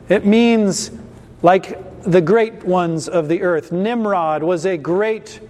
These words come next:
tyrant in the earth, or a great hunter in Genesis ten nine. Gideon in Judges six twelve, same word, gibor. Jephthah was a great man. Boaz was a great man. Kish, the father of Saul.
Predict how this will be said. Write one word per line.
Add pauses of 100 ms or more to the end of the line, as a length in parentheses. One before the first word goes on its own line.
(160)
tyrant
in
the
earth,
or
a
great
hunter (500)
in
Genesis
ten
nine. (800)
Gideon (100)
in
Judges
six
twelve, (100)
same
word,
gibor. (840)
Jephthah
was
a
great
man.
Boaz
was
a
great
man.
Kish,
the
father
of
Saul.